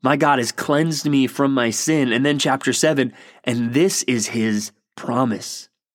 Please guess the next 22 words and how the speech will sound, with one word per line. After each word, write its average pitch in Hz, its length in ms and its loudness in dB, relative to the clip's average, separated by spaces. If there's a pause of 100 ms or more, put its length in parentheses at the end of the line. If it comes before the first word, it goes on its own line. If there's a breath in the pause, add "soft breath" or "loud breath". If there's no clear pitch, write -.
(420)
that 110 180 -6
God 147 640 0
is 131 320 2
with 139 280 0
us, 120 200 0
and 120 120 -4
he 175 260 -2
has 131 100 0
shown 196 360 0
that 147 240 0
promise. 117 460 -4 (320 loud breath)
I 170 220 2
know 180 300 4
what 156 300 2
the 139 80 0
sign 165 460 0
refers 175 540 0
to. 127 340 0 (680 loud breath)
I - 140 2
know 147 220 4
that 123 180 0
it 113 240 -2